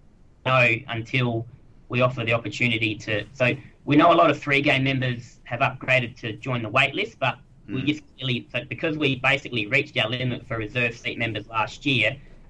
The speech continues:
Speaker 1: um, we can't, I guess, put a figure on that until the wait list members are transferred into eleven game members. So, um, but basically, what I'm saying is that most of them have upgraded into,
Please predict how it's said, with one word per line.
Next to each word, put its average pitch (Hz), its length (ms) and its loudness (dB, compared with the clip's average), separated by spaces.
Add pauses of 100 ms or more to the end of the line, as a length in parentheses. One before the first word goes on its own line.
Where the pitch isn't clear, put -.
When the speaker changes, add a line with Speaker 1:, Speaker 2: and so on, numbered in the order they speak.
(200)
Speaker 1:
um, 110 360 0 (540)
we 120 140 -14
can't, 127 360 0 (480)
I 117 100 -4
guess, 117 160 -4
put - 180 -6
a - 40 -6
figure 123 360 -4
on 113 180 -2
that 120 200 2
until 113 600 -4 (400)
the 104 60 -6
wait 107 220 0
list 104 180 -8
members 104 320 -4
are 101 140 -2 (320)
transferred 113 580 -4
into 104 480 -6 (400)
eleven 117 320 0
game 120 220 2
members. 156 320 0
So, 127 380 4 (460)
um, 120 420 0 (1160)
but 127 120 -4
basically, 135 720 0 (380)
what 123 120 -6
I'm 120 100 -6
saying 120 280 0
is 117 100 -4
that 127 160 0 (840)
most 160 340 4
of 143 60 -2
them 139 120 0
have 135 160 2
upgraded 120 500 0
into, 110 400 -6